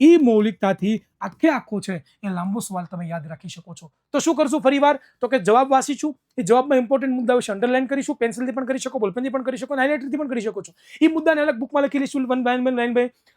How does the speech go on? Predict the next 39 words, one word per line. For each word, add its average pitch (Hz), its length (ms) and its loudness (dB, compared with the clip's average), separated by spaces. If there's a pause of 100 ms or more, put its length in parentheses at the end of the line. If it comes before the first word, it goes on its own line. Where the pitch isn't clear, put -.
અને 240 120 2
પછી 277 380 2 (220)
એ 359 80 10
મુદ્દાનો 311 460 0
યુઝ 269 200 -6
કરીને 247 300 -4
તમે 226 320 -6
તમારી 202 400 -8
રીતે 247 260 -2 (280)
આખે - 240 -6
આખો 220 240 -6
પ્રશ્ન 240 420 -8
છે 170 160 -10 (280)
એ - 20 -4
જોરદાર 175 400 -4
રીતે 160 180 -6
લખી 165 220 -10
શકો 165 240 -16
છો. - 200 -18 (260)
જો 214 100 4
આવું 294 240 2
તમે 277 180 -4
કરો 240 220 -2
છો 160 180 -12 (200)
તો 240 60 -12
તમને 247 360 -4
વિજ્ઞાનની 247 580 -4
અંદર 233 360 -2 (320)
કોઈ 247 180 0
પણ 302 260 -4
પ્રકારની 220 420 -2
તકલીફ 196 360 -10
નહીં 214 280 -2
આવે. 226 240 -2 (180)
આ 185 100 -6
સાયન્ટિફિકલી 233 920 -4
પ્રૂવ 277 360 -4
થયેલા 202 420 -4
છે 202 260 -4